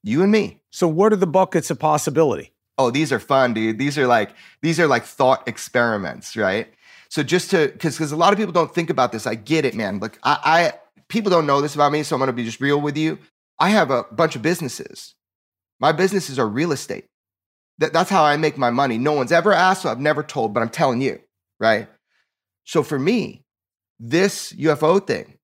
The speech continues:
Speaker 1: is pure passion, weaponized curiosity.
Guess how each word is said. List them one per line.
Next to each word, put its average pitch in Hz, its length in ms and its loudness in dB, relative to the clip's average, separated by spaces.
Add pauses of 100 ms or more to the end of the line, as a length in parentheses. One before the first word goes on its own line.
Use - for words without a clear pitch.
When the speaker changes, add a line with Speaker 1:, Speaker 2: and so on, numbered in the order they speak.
Speaker 1:
is 120 320 -2 (340)
pure 147 840 -2
passion, 117 500 -6 (340)
weaponized 127 1040 0
curiosity. 110 840 -2